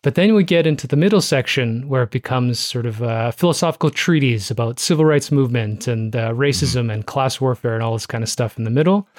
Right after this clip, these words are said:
Speaker 1: And then the final act is such a Dirty Harry type of gritty crime thriller. You
Speaker 2: Right.
Speaker 1: know, it's like a manhunt by an obsessive, crazy, uh, German psychopathic,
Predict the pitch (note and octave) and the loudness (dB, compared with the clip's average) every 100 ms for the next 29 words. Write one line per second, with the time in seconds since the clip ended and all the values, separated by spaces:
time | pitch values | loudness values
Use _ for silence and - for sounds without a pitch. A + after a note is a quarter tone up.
0 | - - - D3 D#3 C#3+ - E3 E3+ E3+ | -20 -16 -2 2 4 2 0 0 4 4
1 | D#3+ - D3 C#3+ - F3 - B2+ - - | 2 0 -2 -4 -6 -14 -4 -2 -2 -12
2 | - - D3+ - A2 B2+ B2+ A#2 B2+ B2+ | -10 -2 -2 -2 0 0 2 2 0 0
3 | - B2 A#2+ A2+ A#2 _ - C3+ B2 A#2+ | -2 -4 -2 -4 -6 _ -4 -2 0 0
4 | - - B2+ C#3 A#2+ - A#2+ A#2 A2 F#2 | -2 -2 0 0 0 -4 -2 0 -2 -6
5 | _ B2+ E2+ A2+ B2+ - - A2+ - C3+ | _ -2 2 2 0 -2 -6 -6 -4 -2
6 | B2+ C3+ C#3 C3 A2+ - A#2 A2+ A2+ - | 0 2 0 0 -4 -2 -4 -2 -4 -2
7 | C3 B2 C3 A2+ - C3 B2 A#2 A#2+ A2+ | -2 -2 -4 -4 -6 -2 0 0 0 -2
8 | - _ _ _ - A#2 B2 - A#2+ A2 | -6 _ _ _ -8 -6 -4 -2 0 0
9 | A2 C#3 - _ - - C3 - A#2+ B2+ | 2 0 -2 _ -10 -2 -2 0 -2 -2
10 | A#2+ - A#2 - - | -4 -4 -6 -8 -20